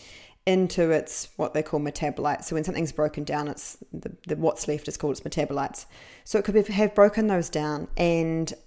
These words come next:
they are actually what can cause a lot of the damage.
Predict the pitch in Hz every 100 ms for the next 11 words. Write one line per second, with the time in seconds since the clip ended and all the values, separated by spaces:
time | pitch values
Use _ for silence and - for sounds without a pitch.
0 | - 160 190 202 220 202 185 - 165 156
1 | 151 151 - - - 165 - 160 151 151
2 | - 156 151 156 - - 139 95 - -
3 | -